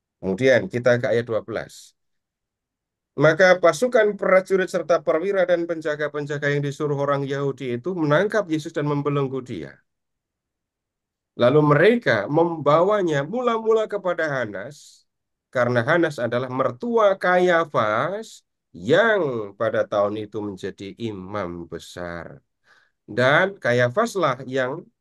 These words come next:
telah menasihatkan orang-orang Yahudi, "Adalah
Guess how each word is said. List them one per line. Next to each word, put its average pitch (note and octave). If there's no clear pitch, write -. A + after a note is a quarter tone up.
telah A2+
menasihatkan B2+
orang-orang B2
Yahudi, A2
"Adalah G3